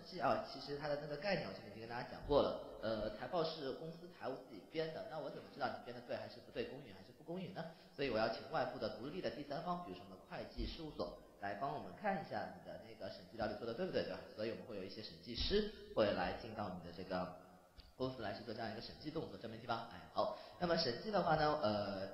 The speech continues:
这一页啊，简单了解一下，就是，呃，为什么要有审计？为什么要有 audit？那么为什么会有 audit 的原因的话呢，其实也很简单。第一个，我要知道一下你的自己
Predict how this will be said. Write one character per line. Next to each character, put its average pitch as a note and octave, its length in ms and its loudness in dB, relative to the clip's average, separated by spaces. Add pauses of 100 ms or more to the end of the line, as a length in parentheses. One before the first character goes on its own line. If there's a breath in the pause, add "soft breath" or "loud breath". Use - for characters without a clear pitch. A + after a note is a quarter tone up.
这 G#4+ 140 0
一 D#4+ 80 8
页 G2+ 120 6
啊， G#2 200 0
简 G2+ 100 -6
单 D3+ 120 0
了 C#3 100 8
解 D#3 160 2
一 F#2 60 -2
下， F#2 80 -2
就 D3+ 100 -2
是， D#3+ 240 2 (160)
呃， A2 300 8
为 A2+ 80 2
什 - 100 -2
么 G#2+ 80 -4
要 A#2+ 80 0
有 C#3 100 4
审 - 200 -4 (100)
计？ - 320 -6
为 G3+ 100 0
什 G3+ 140 -6
么 - 80 -10
要 G#2+ 140 0
有 F#2 100 0
audit？ - 320 2 (400)
那 E3 60 -10
么 F3+ 80 0
为 A3+ 80 4
什 G#3+ 80 -2
么 F3 200 6 (400)
会 F3 100 4
有 B2 80 10
audit E3+ 360 8
的 B2+ 60 4
原 A#2 280 -4
因 G#3+ 80 -6
的 G#3+ 120 0
话 D#3 80 0
呢， D#3 180 -2
其 D3 140 -8
实 D#3 400 -4
也 G#2 140 0
很 D#3+ 140 -2
简 A2 140 0
单。 G#2+ 180 -2
第 F3+ 80 -6
一 G3+ 60 -6
个， - 400 4
我 B2 80 10
要 B2+ 160 12
知 - 60 0
道 C#3+ 120 10
一 A#2+ 160 8
下 A#2 300 6
你 - 80 -6
的 G2+ 240 -2
自 F3+ 80 -6
己 - 220 -12